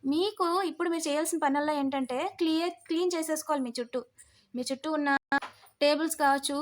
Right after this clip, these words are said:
పరిసరాలు కావచ్చు, మనుషులు కావచ్చు, అభిప్రాయాలు కావచ్చు, పని చేయనివి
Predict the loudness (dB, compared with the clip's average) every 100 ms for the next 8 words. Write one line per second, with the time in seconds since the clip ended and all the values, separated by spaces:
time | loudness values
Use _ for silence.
0 | 0 -2 0 2 2 4 2 0 0 -2
1 | 0 0 -2 -2 0 0 -2 -2 -2 -2
2 | 0 2 0 -2 -4 -4 -6 -6 -10 _
3 | _ _ _ 0 2 2 0 0 -2 -4